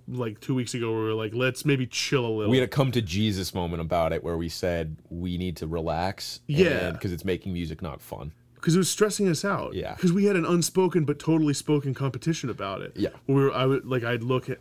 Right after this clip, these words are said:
Speaker 1: our spreadsheet we have, which is the nerdiest
Speaker 2: Yeah.
Speaker 1: fucking thing you can ever do.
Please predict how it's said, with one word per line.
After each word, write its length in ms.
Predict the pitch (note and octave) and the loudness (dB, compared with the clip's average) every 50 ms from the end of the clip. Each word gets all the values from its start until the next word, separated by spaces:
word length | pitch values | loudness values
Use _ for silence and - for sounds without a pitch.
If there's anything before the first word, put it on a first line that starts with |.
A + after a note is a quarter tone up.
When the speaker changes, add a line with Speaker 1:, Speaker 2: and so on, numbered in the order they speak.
| - - | -10 -10
Speaker 1:
our 220 | - A#2+ A2+ A2 G#2+ | -8 -6 -6 -6 -6
spreadsheet 600 | - - - - B2+ C3+ C#3 B2 - B2+ A2 - | -6 -8 -4 -2 0 0 0 0 -2 -4 -4 -4
we 120 | - A2 G#2+ | -4 -6 -6
have, 280 | - G2 F#2+ G2 G2 A2+ | -6 -6 -6 -6 -6 -6
which 120 | A2 - | -6 -6
is 120 | B2 A#2+ A2+ | -6 -6 -6
the 80 | A#2 | -6
nerdiest 640 | A#2 A#2 A#2+ A#2+ A#2+ B2 B2 B2+ B2+ B2 B2 - D3 G#2+ | -4 -4 -4 -2 -2 0 0 0 0 0 0 -2 -2 -2
Speaker 2:
Yeah. 120 | G2 - | -2 -2
Speaker 1:
fucking 260 | B2+ - - C3 A#2 | -2 -2 -4 -6 -6
thing 240 | - - B2+ A#2+ A#2 | -4 -4 -4 -2 -2
you 140 | A#2 A#2 A2+ | -4 -4 -6
can 180 | A#2+ B2 - | -6 -6 -6
ever 240 | - B2 A2+ A#2 A2+ | -4 -4 -2 -2 -2
do. 340 | A2+ A#2 A#2 A2+ G#2 G2+ | -2 -2 -2 0 -2 -2